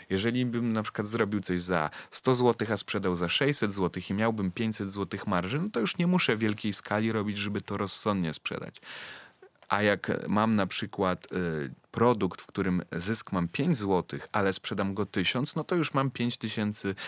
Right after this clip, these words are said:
e, złotych zysku. To są dwie takie podstawowe sposoby, y, rozno-, roz-, m, powiększania biznesu, czyli skala bądź, e, marża.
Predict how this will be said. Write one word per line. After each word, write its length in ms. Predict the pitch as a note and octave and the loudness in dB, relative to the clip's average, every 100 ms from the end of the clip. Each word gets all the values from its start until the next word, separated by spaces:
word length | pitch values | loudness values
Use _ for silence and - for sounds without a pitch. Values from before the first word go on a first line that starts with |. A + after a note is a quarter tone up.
| - - | -12 -2
e, 180 | F#2+ E2+ | 0 2
złotych 400 | F2+ F#2 F#2 F2+ | 2 0 0 -2
zysku. 360 | F2 - - | -4 -4 -8
To 120 | - C3+ | -4 0
są 200 | C3+ B2 | 2 0
dwie 220 | G#2+ B2 | 2 2
takie 240 | B2+ - | 2 -2
podstawowe 720 | A2+ A#2 - A2 A2 A2 G#2+ | -2 -2 0 0 2 2 2
sposoby, 640 | - - G#2 A2 G2+ G2+ G2 - - - | 0 -4 -2 0 2 2 0 -2 -10 -2
y, 180 | F#2+ F2+ - _ | 0 0 -6 _
rozno-, 360 | G#2+ G2+ G#2+ G2+ | 2 4 2 0
roz-, 240 | G#2 G#2+ - _ - - - | 2 0 0 _ -20 -8 0
m, 160 | A2+ - - | 0 0 -2
powiększania 600 | - C3 B2+ - A2+ A2 | 2 4 4 2 2 2
biznesu, 500 | G#2 G2+ G2+ F2+ - | 0 0 0 -2 -2
czyli 240 | - - - | -8 -6 -4
skala 480 | - - C#4 A#3+ F#3 - - - | -2 2 4 4 2 -4 -18 -8
bądź, 460 | F3 - A2+ G#2+ - | 0 2 4 2 -2
e, 140 | - F#2 | -4 0
marża. 500 | F#2+ G2 E2+ D2 | 2 2 0 -6